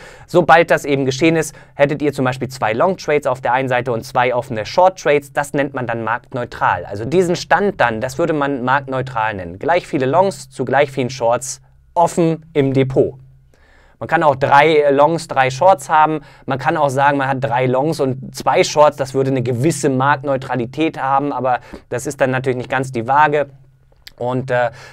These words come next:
das kann man eben machen. Das empfiehlt sich eigentlich für Händler, die schon ein bisschen länger am Markt sind, die da schon ein bisschen Fingerspitzengefühl auch dafür haben. Denn klar ist, mit so einer marktneutralen Ausrichtung, man möchte jetzt nicht zehn Longs und zehn Shorts haben. Also das muss schon so ein bisschen sich die Waage halten. Man sollte hier nicht Vollgas,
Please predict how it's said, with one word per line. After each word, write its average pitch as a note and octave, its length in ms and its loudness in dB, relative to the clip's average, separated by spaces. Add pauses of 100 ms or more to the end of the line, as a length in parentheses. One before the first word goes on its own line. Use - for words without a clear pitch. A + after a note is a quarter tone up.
das C#3 160 0
kann D3 140 0
man C#3 100 0
eben B2 180 -2
machen. D3+ 340 0
Das C3+ 240 -2 (220)
empfiehlt D#3+ 420 2
sich E3 180 -2
eigentlich C#3+ 300 -2
für C3+ 320 2
Händler, D3+ 580 2 (280)
die C#3 80 0
schon C#3 220 0
ein C3 40 0
bisschen C3+ 260 0
länger C#3+ 240 2
am C3 120 0
Markt C#3 240 2
sind, D3 160 -2
die C#3+ 80 0
da C3 100 0
schon C3+ 180 -6
ein - 20 -4
bisschen C3 220 -4
Fingerspitzengefühl D3+ 880 -2
auch B2+ 220 -4
dafür B2+ 340 -4
haben. C3 300 2
Denn B2 220 -2 (280)
klar C#3 260 4
ist, D3 80 -4
mit D3 100 -2
so C#3+ 60 0
einer B2+ 140 0
marktneutralen C3 640 -2
Ausrichtung, C3+ 500 -2
man B2+ 120 -2
möchte C3+ 180 -2
jetzt C3+ 140 -4
nicht D3+ 260 -4
zehn C#3+ 260 2
Longs C3+ 360 2
und C3+ 140 -6
zehn B2+ 200 -2
Shorts B2+ 380 -4
haben. G2+ 200 -6
Also A2 160 -8 (300)
das B2+ 140 -2
muss F3 160 2
schon E3+ 180 0
so D#3 60 0
ein D#3+ 60 0
bisschen D3+ 280 -2
sich C#3+ 160 -2
die C3 160 -2
Waage D3+ 320 2
halten. C#3+ 260 2
Man C3+ 100 -2
sollte C#3 220 2
hier C#3 80 0
nicht D3+ 220 -2
Vollgas, C#3+ 840 4